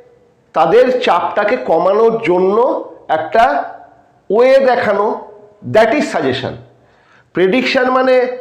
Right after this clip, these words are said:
হান্ড্রেড পার্সেন্ট হবে এরকম কোনো ব্যাপার না। প্রেডিকশন মানে একটা আশা সামনে তুলে ধরা যে এটার চান্স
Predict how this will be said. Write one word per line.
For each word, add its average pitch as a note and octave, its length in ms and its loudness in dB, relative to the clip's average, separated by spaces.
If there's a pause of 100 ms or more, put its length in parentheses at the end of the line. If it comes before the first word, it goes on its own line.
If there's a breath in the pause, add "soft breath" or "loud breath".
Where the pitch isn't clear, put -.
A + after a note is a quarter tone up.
(260)
হান্ড্রেড G#3 420 0
পার্সেন্ট A#3+ 440 -2
হবে G#3 540 0
এরকম E3+ 400 0
কোনো A3+ 180 0
ব্যাপার D#3+ 320 0
না। B2+ 100 0
প্রেডিকশন G#3+ 680 -2
মানে A#3+ 480 0 (580 loud breath)
একটা D#3+ 280 0
আশা G3 960 0 (1120)
সামনে G3+ 440 0
তুলে G#3+ 320 2
ধরা A#2+ 340 0 (440 loud breath)
যে G3+ 340 0
এটার A3+ 760 2 (280)
চান্স A#3 640 0